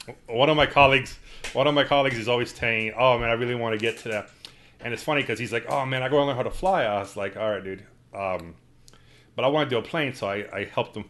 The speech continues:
find one. And now that he's been, he's crashed it a few times, he's like, "All right, dude, I'm ready for a helicopter." I was like, "All right,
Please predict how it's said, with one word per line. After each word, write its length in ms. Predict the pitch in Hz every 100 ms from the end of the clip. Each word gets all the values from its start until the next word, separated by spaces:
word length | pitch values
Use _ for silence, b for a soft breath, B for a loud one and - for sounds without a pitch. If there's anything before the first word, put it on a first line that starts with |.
| -
find 400 | - 110 113 107
one. 260 | 104 101 - b b b b
And 120 | 117 117
now 160 | 117
that 100 | 117
he's 140 | 110 107
been, 160 | 110 -
he's 160 | 123 107
crashed 480 | - 117 117 - 123
it 100 | 110
a 60 |
few 180 | - 113
times, 420 | - 110 104 104
he's 100 | -
like, 120 | 101
"All 100 | 107
right, 140 | 101 98
dude, 120 | 98
I'm 100 | 98
ready 140 | 98
for 300 | 98 98 92 -
a 40 |
helicopter." 540 | 104 98 90 - 82 -
I 60 |
was 100 | -
like, 100 | 92
"All 80 | 98
right, 200 | 98 90